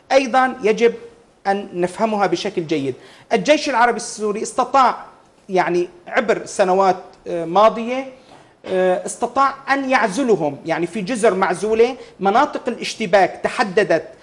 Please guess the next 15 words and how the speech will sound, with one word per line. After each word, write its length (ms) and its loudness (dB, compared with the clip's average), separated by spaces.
خريطة 580 2
الحرب 420 -2
على 160 0
الإرهاب 500 0
أصبحت 400 -6
أكثر 460 -2
وضوحا 580 0
وأصبحت 800 -2
واضحة 400 2
بشكل 420 -8
أساسي. 520 -2
بالنتيجة 760 0
المعركة، 840 0
المعركة 680 2
علم 420 2